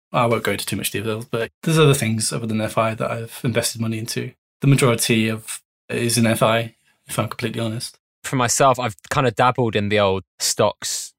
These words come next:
Speaker 2: share stuff, but in terms of kind of individual ones as, like, a retail investor, but I just kind of,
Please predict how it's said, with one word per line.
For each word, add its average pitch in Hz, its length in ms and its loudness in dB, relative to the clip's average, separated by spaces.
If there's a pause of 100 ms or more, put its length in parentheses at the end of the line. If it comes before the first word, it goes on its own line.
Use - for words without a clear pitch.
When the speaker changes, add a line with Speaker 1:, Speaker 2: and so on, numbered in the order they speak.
(120)
Speaker 2:
share 92 340 -2
stuff, - 380 -4
but 98 200 0 (200)
in 113 120 -2
terms 110 340 2
of 107 80 -8
kind 110 160 0
of 104 80 -2
individual 110 520 0
ones 90 280 -2
as, 92 120 -8
like, 92 160 -4
a 95 40 -10
retail 95 300 -2
investor, 92 400 -4
but - 160 0
I 110 100 0
just - 420 -6 (180)
kind 95 220 -2
of, 87 300 -6